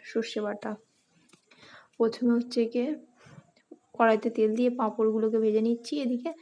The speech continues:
এদিকে হচ্ছে গিয়ে ওই পেঁপের চাটনির জন্য পেঁপেটাকে গ্রেট করে নিচ্ছি। তারপরে পাঁপড়গুলো একের পর এক ভালো করে ভেজে নিচ্ছি, নিয়ে অন্য পাত্রে একটি তুলে নেব। নিয়ে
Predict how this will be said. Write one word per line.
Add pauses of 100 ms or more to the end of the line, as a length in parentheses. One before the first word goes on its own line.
(340)
এদিকে
হচ্ছে (100)
গিয়ে (640)
ওই (680)
পেঁপের
চাটনির
জন্য
পেঁপেটাকে
গ্রেট
করে
নিচ্ছি। (840)
তারপরে (1000)
পাঁপড়গুলো
একের
পর
এক
ভালো
করে
ভেজে
নিচ্ছি,
নিয়ে (440)
অন্য
পাত্রে
একটি
তুলে
নেব। (760)
নিয়ে